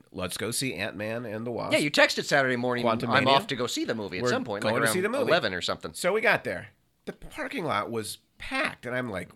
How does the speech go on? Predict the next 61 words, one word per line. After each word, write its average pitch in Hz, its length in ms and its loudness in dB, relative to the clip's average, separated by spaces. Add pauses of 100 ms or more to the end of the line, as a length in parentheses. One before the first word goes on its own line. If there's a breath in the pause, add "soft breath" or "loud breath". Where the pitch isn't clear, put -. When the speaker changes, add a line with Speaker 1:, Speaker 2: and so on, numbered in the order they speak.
Speaker 1:
"Okay, 110 220 -4
what 165 200 -2
else 170 220 -2
is 101 100 -4
showing? 87 380 -4
'Cause 110 180 -10
Speaker 2:
Yeah. 127 60 -4
Speaker 1:
it - 80 -14
can't 180 260 -2
possibly 160 520 -4
be 92 220 -10
Ant-Man." 117 360 -6
Speaker 2:
No, 69 100 -4
it 65 60 -6
was 65 100 -10
Ant-Man. 58 360 -10 (120)
Speaker 1:
And, 135 200 -4 (1160 soft breath)
like, - 300 -4
every, 165 440 -2 (160)
every 175 280 0
screening 113 540 -8
was, 110 120 -8
like, 101 360 -4
it 135 80 -2
was 131 260 -6 (220)
full. 196 480 -2
So 139 180 -2
the 117 220 -8
best 165 240 0
seat 165 120 -6
we 151 80 0
could 120 140 -4
get 147 220 0
was 107 120 -2
a - 60 -8
seat 127 240 -4
up - 140 -6
front. - 300 -2 (180)
Speaker 2:
Oh. 101 420 -2
Speaker 1:
And 127 140 -2
we 127 100 0
were 98 80 0
like, 90 160 -8
"I, 117 140 0
okay, - 240 -10 (180)
I 107 120 0
am 92 120 -4
not 95 220 -2
sitting - 220 -8
up 80 120 -10
front 92 300 -8
Speaker 2:
Yeah, 85 240 0
that's 76 200 -6
not 78 60 -6
Speaker 1:
to 69 60 -2
Speaker 2:
good. 110 80 0
Speaker 1:
watch 95 200 0
Ant-Man." 90 380 -4
Right. 101 220 -4
So 135 120 0
we, 131 320 -2